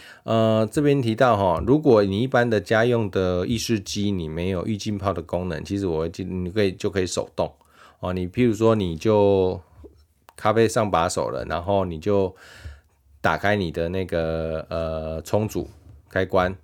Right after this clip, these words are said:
哦，然后你就发现，诶，它开始有水流进去的那个声音了，哦。然后你这时候大概 maybe 就两三秒的时间，你就把冲煮的开关关掉，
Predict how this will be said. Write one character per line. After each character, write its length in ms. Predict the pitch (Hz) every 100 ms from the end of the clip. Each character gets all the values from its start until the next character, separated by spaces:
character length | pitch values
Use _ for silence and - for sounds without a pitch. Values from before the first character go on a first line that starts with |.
| _
哦， 160 | 92 82
然 120 | 87
后 140 | 107
你 100 | 107
就 240 | 90 104 107
发 160 | - 110
现， 80 | 113
诶， 100 | 151
它 180 | 143
开 160 | 135 139
始 200 | 127 92
有 260 | 82 80 - - - - _ _ _ -
水 400 | - - 87 80
流 260 | 90 92
进 180 | 101 123
去 140 | 113
的 140 | 110 95
那 100 | 98
个 80 | 87
声 260 | - 92
音 200 | 92 90
了， 200 | 87 76 _ _
哦。 240 | 87 82 - _ _ _ _ _ _ _ - -
然 240 | 90 92
后 220 | 110 113
你 260 | 104 87 82 _ _ _
这 140 | -
时 160 | 123 104
候 260 | 113 113 98
大 160 | 107
概 360 | 107 110 104 - _ _ -
maybe 300 | - 101 98
就 200 | 87 104
两 220 | 95 87 76
三 180 | 101
秒 160 | 101 82
的 80 | 65
时 160 | 87
间， 180 | 82 90
你 40 | 85
就 100 | 92
把 240 | 78 - 78 - - _
冲 240 | - 107
煮 160 | 98 78
的 100 | 78
开 160 | -
关 200 | 87 90
关 180 | 85 85
掉， 260 | 85 82